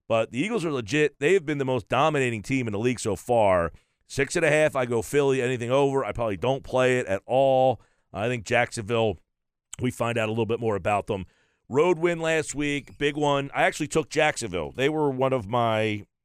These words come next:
uh, ancillary picks. Um, I love Jacksonville. They were seven. I got in on them in seven and went to three and a half later on the week. Uh, but at seven, I loved it. I jumped in early there. It wasn't one of my best bets of the week. I gave you those. Uh, Jets and Steelers.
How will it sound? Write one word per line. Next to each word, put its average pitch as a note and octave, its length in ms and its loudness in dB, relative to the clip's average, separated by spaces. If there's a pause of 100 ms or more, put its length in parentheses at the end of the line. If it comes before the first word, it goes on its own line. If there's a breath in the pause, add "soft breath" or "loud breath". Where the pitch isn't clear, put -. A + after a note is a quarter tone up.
(160)
uh, F#2+ 540 0 (300)
ancillary A2 640 -2
picks. - 600 -4 (400)
Um, F2 80 -16
I F2 280 -4
love A2 200 0
Jacksonville. G2 460 0
They F#2+ 80 2
were D#2+ 80 -10
seven. F#2 420 0
I A#2+ 120 2
got B2+ 200 2
in A#2 120 -2
on G#2+ 120 -2
them F#2 160 -4
in D#2+ 80 -8
seven G2+ 380 -2
and A2+ 80 -4
went A#2+ 80 -4
to F#2 80 -8
three A#2 240 -8
and F#2 100 -4
a - 20 -2
half F#2 360 0 (360)
later G#2+ 220 0
on F2+ 60 -4
the D#2+ 80 -6
week. F2 420 -6
Uh, D#2 300 -4
but D#2 200 -14
at G2 160 -6
seven, G2+ 360 0
I E2 80 -4
loved F2+ 280 -2
it. D2+ 120 -10
I F2 100 -6
jumped F#2 320 -8
in E2 100 -6
early E2 280 -6
there. F2 160 -4
It E2+ 80 -6
wasn't A2 240 -6
one G2 100 -4
of F#2 40 -6
my E2+ 100 -6
best G2 320 -4
bets F2 240 -4
of - 20 -10
the E2 80 -6
week. F2 240 -4 (340)
I D#2+ 120 -8
gave F2+ 240 -4
you E2 80 -4
those. E2 380 -4
Uh, G2 200 -2
Jets D3+ 400 -2
and B2+ 120 -10
Steelers. A2 1000 -2